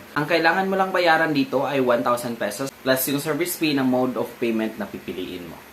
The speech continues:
After nyo mabayaran ito, marahil magtataka kayo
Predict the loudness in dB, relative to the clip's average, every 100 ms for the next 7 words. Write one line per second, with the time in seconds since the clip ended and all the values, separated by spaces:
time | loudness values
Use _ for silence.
0 | -20 -20 -20 -20 -20 -6 0 2 2 2
1 | 4 2 4 6 6 6 4 0 -2 -4
2 | -12 -20 -20 -20 0 4 4 4 0 2
3 | 2 2 -2 -2 0 0 0